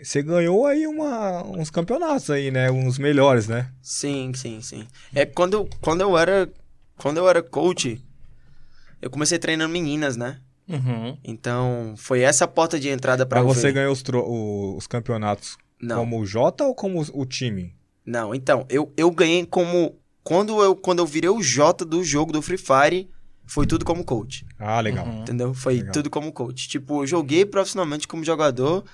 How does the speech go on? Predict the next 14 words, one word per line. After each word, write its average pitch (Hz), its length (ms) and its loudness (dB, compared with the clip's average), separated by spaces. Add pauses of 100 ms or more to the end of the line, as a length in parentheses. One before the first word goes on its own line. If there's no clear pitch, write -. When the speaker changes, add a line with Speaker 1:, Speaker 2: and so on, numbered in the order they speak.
(440)
Speaker 2:
mas 151 200 4
não 196 100 -4
tive - 180 -8
sucesso, 180 420 -2
porque - 160 -4
na 156 100 -2
época 143 200 -6
eu 156 40 -2
não, 147 240 -10 (200)
não 147 120 -10
tinha 147 240 -6
tanto - 300 -10
conhecimento. 160 720 -2 (540)
Speaker 1:
Uhum. 101 320 -16